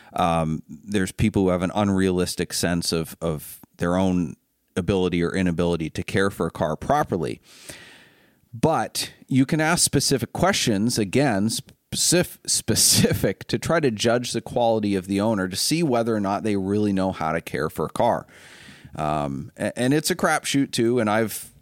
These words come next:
totally gotten this wrong. I bought a, a B M W M three for my wife, and I bought it from a guy down in North Carolina. Again, I was shopping region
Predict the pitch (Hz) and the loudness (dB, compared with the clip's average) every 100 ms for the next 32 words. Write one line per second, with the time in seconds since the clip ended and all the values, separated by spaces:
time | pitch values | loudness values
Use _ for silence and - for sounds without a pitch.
0 | _ - 113 123 113 101 107 101 104 90 | _ 0 2 4 2 2 0 2 0 0
1 | 95 104 95 87 85 92 90 87 - 85 | 0 2 2 -2 0 0 2 0 -2 -4
2 | 78 98 101 98 98 95 90 87 82 98 | -2 0 2 2 2 2 2 0 -2 0
3 | 95 92 90 87 85 90 92 95 - 80 | 0 0 -2 0 2 2 0 -2 -4 -4
4 | 82 85 87 - 87 87 87 85 85 85 | -2 0 0 -2 -4 -4 0 0 0 0
5 | 85 82 87 - - 78 78 104 113 113 | 0 0 0 -2 -4 -2 0 2 2 2
6 | 104 82 101 104 104 101 - - - - | 0 -2 -2 0 0 -2 -8 -20 -20 -20
7 | - 87 87 80 - - - - 104 95 | -6 -2 0 0 -2 -4 -6 -2 0 0
8 | 92 90 87 92 110 120 156 185 208 | -2 -4 -2 2 2 2 2 2 0